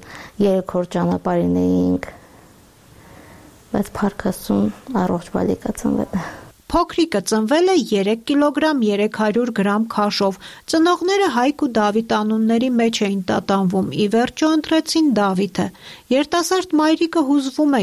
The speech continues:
Speaker 2: երբ տեղահանման օրերն է հիշում, բայց ասում է, «Հենց Հակարիի կամուրջն անցանք, հասկացա, որ փրկվել ենք»։
Speaker 1: Երբ անցանք, շատ ուրիշ, զգացողություն էր, որ մի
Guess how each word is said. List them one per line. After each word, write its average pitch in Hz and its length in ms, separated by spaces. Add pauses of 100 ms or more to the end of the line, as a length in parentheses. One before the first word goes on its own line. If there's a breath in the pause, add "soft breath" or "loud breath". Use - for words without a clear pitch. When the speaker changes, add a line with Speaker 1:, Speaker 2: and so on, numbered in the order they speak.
Speaker 2:
երբ 196 320
տեղահանման 220 800
օրերն 240 320
է 196 160
հիշում, 196 340 (300)
բայց 226 300
ասում 302 340
է, 302 80 (160)
«Հենց 202 320
Հակարիի 202 560 (160)
կամուրջն 214 480
անցանք, 311 440 (280 loud breath)
հասկացա, 294 580 (300)
որ 311 160
փրկվել 202 560
ենք»։ 190 180 (680 loud breath)
Speaker 1:
Երբ 202 260
անցանք, 175 460
շատ 180 280 (600 loud breath)
ուրիշ, 190 360 (600)
զգացողություն 180 960
էր, - 140 (640 loud breath)
որ 185 240
մի 180 140